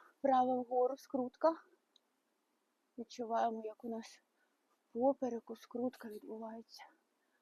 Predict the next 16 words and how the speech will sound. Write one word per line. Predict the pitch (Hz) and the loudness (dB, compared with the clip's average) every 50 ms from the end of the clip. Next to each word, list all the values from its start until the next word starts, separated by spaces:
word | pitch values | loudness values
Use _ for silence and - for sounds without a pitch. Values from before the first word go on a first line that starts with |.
| _ _ _ _ _ _ _ _ _ _ _ _ _ _ _ _ _ _ - | _ _ _ _ _ _ _ _ _ _ _ _ _ _ _ _ _ _ -18
Молодці. | 262 240 233 233 226 214 208 214 - - - - - - 214 214 240 302 - - - - - _ _ _ _ _ _ _ _ _ _ _ _ - | -14 -10 -6 -4 -4 -4 -4 -6 -8 -10 -14 -14 -12 -10 -6 -4 -4 -4 -6 -8 -14 -20 -20 _ _ _ _ _ _ _ _ _ _ _ _ 4
Планка. | 269 247 208 208 214 226 226 - 294 302 370 - - _ _ _ _ - - - - - - - - | 4 4 4 4 0 2 6 8 8 8 6 2 -4 _ _ _ _ -20 -20 -20 -20 -20 -20 -18 -2
Долоні | - 240 262 254 254 247 233 233 | 6 10 12 12 12 12 8 4
під | 214 - 294 - - | 2 2 0 2 4
плечима. | - 285 262 - - - - 220 208 202 220 277 302 - _ _ _ _ _ _ _ _ _ _ _ _ _ - - - _ _ _ _ _ _ - | 4 4 4 4 2 -2 0 0 0 0 0 -2 -2 -4 _ _ _ _ _ _ _ _ _ _ _ _ _ -20 -20 -20 _ _ _ _ _ _ 8
Таз | 285 277 269 254 240 | 10 10 10 10 8
не | 233 247 254 | 4 0 2
виштовхуємо | 233 247 254 - - 269 247 233 - - 240 226 220 220 220 | 4 4 2 8 10 10 10 10 10 0 -2 -2 -2 -2 -6
вперед, | - - - 240 226 208 202 196 262 - - - | -10 -4 0 2 4 6 6 4 4 2 -2 0
підбираємо, | 285 262 233 202 220 208 208 190 190 214 254 262 269 | 0 0 2 4 4 6 6 6 6 6 6 4 2
живіт | 262 226 240 254 240 226 226 - - - _ _ _ _ _ _ | 2 2 2 2 2 0 -4 -14 -18 -20 _ _ _ _ _ _
зібраний, | - 226 220 233 233 208 247 247 262 277 302 294 - - _ - | -10 -6 -2 2 6 8 8 8 8 6 4 0 -2 -6 _ 2
прес. | 262 247 226 247 285 - - - - _ _ _ _ _ _ _ _ _ _ _ _ _ _ _ _ - - _ _ _ _ _ _ _ _ | 4 6 6 4 4 0 -6 -10 -12 _ _ _ _ _ _ _ _ _ _ _ _ _ _ _ _ -20 -20 _ _ _ _ _ _ _ _
Тримаємо | - 254 262 240 220 208 196 202 208 220 247 277 294 | 8 8 8 8 8 4 2 2 2 2 0 -2 -4
тут. | 285 - 285 - - | -4 -6 -10 -10 -4
П'ять, | 247 226 220 240 277 - - - - - | 0 2 2 2 2 0 -6 -16 -18 -20